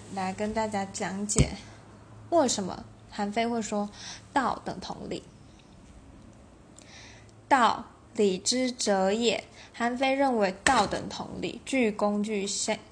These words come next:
工具性相度。“不得不化，故无常操。”道是万物变化的自然客观总规律，是可以变化又可以把握的，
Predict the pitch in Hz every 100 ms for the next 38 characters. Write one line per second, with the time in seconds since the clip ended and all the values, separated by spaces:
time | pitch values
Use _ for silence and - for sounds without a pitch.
0 | - 208 202 208 208 196 190 190 180 185
1 | 190 - - - - - - - 349 285
2 | 233 220 220 254 233 208 247 226 - 185
3 | 190 - 190 190 202 208 196 208 - -
4 | - - - - - - - - - -
5 | - - - - - - 311 226 214 -
6 | 240 220 240 262 214 233 214 240 214 220
7 | 226 196 180 143 - 247 214 180 185 -
8 | 202 196 185 185 180 - 180 175 185 -
9 | - - - - 370 359 285 233 185 -
10 | 277 208 208 233 208 - - 233 208 208
11 | 185 180 180 202 - 180 143 -